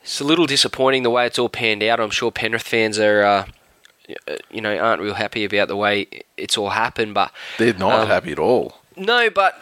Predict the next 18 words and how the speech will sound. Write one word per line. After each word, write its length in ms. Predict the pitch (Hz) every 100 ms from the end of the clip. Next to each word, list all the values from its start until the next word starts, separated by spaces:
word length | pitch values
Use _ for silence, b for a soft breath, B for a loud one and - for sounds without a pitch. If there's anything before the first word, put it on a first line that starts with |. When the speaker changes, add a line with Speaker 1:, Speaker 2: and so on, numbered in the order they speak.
| 127
Speaker 1:
I 80 | 170
guess 400 | 208 240 180 -
when 160 | 190
you 80 | 180
look 200 | 156 180
at 80 | 220
things, 640 | - 135 131 - - - - _ _ _ - 784 -
<sighs> 960 | - - - - - - - - - -
you 100 | 131
know, 100 | 127
in, 300 | 85 123 113
in 220 | - 131
Gus, 300 | 123 160 -
they're 140 | 160
gonna 160 | 131 120
have 160 | 120 -
to 80 | -
trust. 460 | 139 123 - -